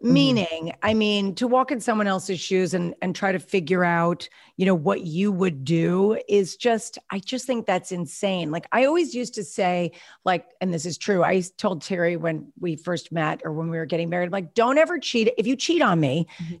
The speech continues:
Speaker 2: don't let me ever find out
Speaker 1: Mm-hmm.
Speaker 2: because I can't live in that world where I'm a private detective." You know, I just can't.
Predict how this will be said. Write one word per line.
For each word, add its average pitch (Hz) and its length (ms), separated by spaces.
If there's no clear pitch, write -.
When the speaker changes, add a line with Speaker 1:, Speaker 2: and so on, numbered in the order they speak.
Speaker 2:
don't 254 240
let 277 160
me 262 140
ever 190 280
find 170 340
out - 420
Speaker 1:
Mm-hmm. 170 300
Speaker 2:
because 208 480
I 226 580
can't 208 440
live 190 420
in 175 360
that 151 280
world 165 420
where 175 140
I'm 185 240
a 185 60
private 170 400
detective." 190 520
You 185 140
know, 180 80
I 175 80
just 175 180
can't. - 300